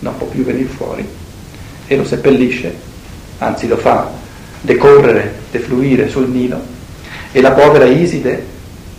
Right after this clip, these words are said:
piangente, vedova, importante questo, vedova, perché gli iniziati egiziani venivano chiamati i figli della vedova, va in cerca di Osiride,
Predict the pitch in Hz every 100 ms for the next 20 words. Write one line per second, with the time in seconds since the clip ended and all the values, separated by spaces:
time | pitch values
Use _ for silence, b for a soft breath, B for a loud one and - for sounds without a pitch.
0 | - - - - - - - 135 135 135
1 | 143 156 156 151 151 - - - - -
2 | 139 147 143 143 143 147 - - - -
3 | - - - - - - 113 110 123 127
4 | 127 123 120 - 123 127 127 131 135 143
5 | - - B B B B - - 127 123
6 | 127 120 - 135 131 131 123 - 127 127
7 | 135 120 117 120 120 117 113 117 113 107
8 | 156 151 131 131 135 - - 113 110 117
9 | 123 131 - - - B B B B B
10 | - - - 135 151 165 170 151 151 151
11 | 151 113 - - - - - - - -
12 | - - - 131 123 117 113 113 107